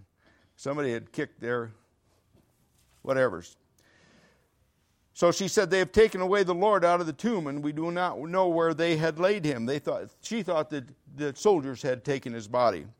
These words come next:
Peter therefore went out and the other disciples and were going to the tomb. So they both ran together, and the other disciples outran Peter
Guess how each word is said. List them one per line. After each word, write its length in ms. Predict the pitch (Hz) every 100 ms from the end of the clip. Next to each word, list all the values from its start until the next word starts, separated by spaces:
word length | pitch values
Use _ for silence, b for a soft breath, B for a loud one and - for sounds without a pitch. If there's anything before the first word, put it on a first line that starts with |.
| _ b b b _
Peter 280 | 226 214 180
therefore 400 | 185 185 180 165
went 220 | 170 170
out 200 | 180 196
and 140 | 156
the 80 | 160
other 180 | 170 165
disciples 680 | 151 139 170 180 190 190 156
and 80 |
were 100 | 147
going 280 | 147 165 175
to 60 | 143
the 100 | 147
tomb. 340 | 139 170 190
So 160 | 185 151
they 200 | 143 143
both 320 | 131 175 180
ran 280 | 170 170 160
together, 400 | 143 139 160 214
and 120 | 180
the 100 | 151
other 160 | 156 151
disciples 560 | 135 165 165 160 143
outran 480 | 160 185 147 156 143
Peter 420 | - 135 135 175